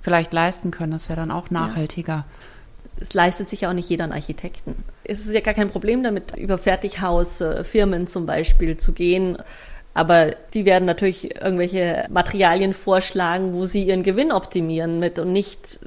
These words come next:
Speaker 2: der nachhaltig ist. Aber wenn auch so eine Fertighausfirma jetzt, wenn da das energieschlechtere Produkt teurer wäre, dann würden die auch sofort die energiepositiven Produkte mehr kaufen. Aber
Speaker 1: Ja.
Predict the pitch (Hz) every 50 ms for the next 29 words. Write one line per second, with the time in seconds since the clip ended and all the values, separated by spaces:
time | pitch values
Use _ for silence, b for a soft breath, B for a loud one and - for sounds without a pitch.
0 | - - - 196 185 180 175 175 180 190 220 254 247 262 214 170 160 - 165 -
1 | - - - - - - - - - - - - - 175 170 170 170 B B B
2 | B B B B - - 190 185 180 - 180 185 - - - 196 180 165 170 170
3 | - - 190 208 220 277 269 262 214 196 160 175 175 - - - 190 170 170 185
4 | 190 180 180 180 175 175 - - - - - B B B B B B B B -
5 | - - 170 180 170 170 185 185 185 185 180 - - - - - 190 185 185 185
6 | 180 180 - 208 202 208 202 202 202 190 - - - - - - 202 247 - -
7 | - 226 202 190 180 - - - 196 175 - 196 190 185 - - - - - -
8 | - - - - 226 247 302 359 - 240 180 151 156 151 156 160 147 180 220 240
9 | 220 208 185 190 185 202 202 196 202 - - 294 349 - - 349 - - 190 165
10 | - - - - - 170 - 185 180 170 170 165 - 185 175 180 175 - - 240
11 | 226 208 220 202 - 214 196 185 180 175 - - 180 180 - 180 175 - - -
12 | 165 160 - - - - - - - 165 160 151 151 151 - 170 156 147 147 -
13 | - - - 160 156 170 175